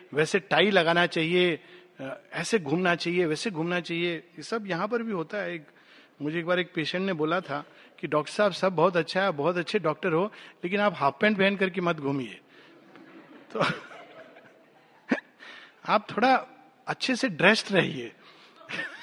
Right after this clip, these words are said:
<laughs> तो मैंने कहा, "फिर डॉक्टर अच्छा बन जाऊंगा, लेकिन अपनी स्वतंत्रता खो दूंगा, तो मुझे जैसे हो रहने दो।"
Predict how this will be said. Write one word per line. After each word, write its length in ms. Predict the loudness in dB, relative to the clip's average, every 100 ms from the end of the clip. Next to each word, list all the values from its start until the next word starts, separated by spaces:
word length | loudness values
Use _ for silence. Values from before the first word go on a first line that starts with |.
| -20 -4
<laughs> 0 |
तो 300 | -4 0 0
मैंने 300 | 2 0 -4
कहा, 200 | -2 -4 -6 -14 -8
"फिर 120 | -8
डॉक्टर 400 | 2 4 6 6
अच्छा 300 | 4 8 6
बन 200 | 8 6
जाऊंगा, 440 | 8 8 10 8 8 0 -10 0
लेकिन 280 | 2 4
अपनी 240 | 4 4 2
स्वतंत्रता 640 | 4 2 2 4 6 6
खो 200 | 6 2
दूंगा, 340 | 2 4 4 4
तो 440 | -2 -16 2 4
मुझे 340 | 6 6 6
जैसे 480 | 4 8 8 8 6
हो 160 | 6 8
रहने 360 | 8 4 -2
दो।" 440 | 0 0 2 0